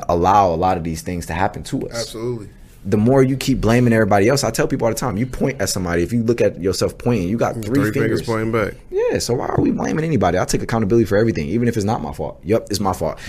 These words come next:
Speaker 1: If this car accident just happened to me, it's my fault. Because at the end of the day, you get nothing out of blaming anybody else. You get
Speaker 2: You get nothing
Speaker 1: everything.
Speaker 2: out of it.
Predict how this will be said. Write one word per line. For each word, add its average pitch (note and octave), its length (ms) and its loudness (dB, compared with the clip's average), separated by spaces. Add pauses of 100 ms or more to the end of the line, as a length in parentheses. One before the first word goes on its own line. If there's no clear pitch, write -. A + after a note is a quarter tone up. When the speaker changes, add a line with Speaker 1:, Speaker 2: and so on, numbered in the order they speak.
(180)
Speaker 1:
If A2+ 180 0
this D#3+ 160 2
car C#3+ 260 2
accident C3+ 460 2
just A2+ 140 -2
happened A#2+ 320 2
to G#2+ 100 -4
me, A#2+ 220 2 (200)
it's F#2+ 160 -2
my F#2+ 280 0
fault. - 300 -10 (500)
Because B2+ 280 2
at A#2 120 2
the A#2+ 40 -2
end D3 100 0
of C#3+ 60 0
the D3 80 4
day, C3 60 2
you C3 80 -4
get C#3+ 160 -2
nothing A#2 400 0
out F#2+ 100 0
of E2+ 140 -2
blaming F2+ 260 0
anybody D2+ 320 -4
else. - 240 -12
You G#2 100 -2
get G#2+ 180 4
Speaker 2:
You A2+ 100 -2
get A2 140 2
nothing B2 160 4
Speaker 1:
everything. G#2 140 -2
Speaker 2:
out F#2+ 120 -2
of F2+ 180 -4
it. - 80 -16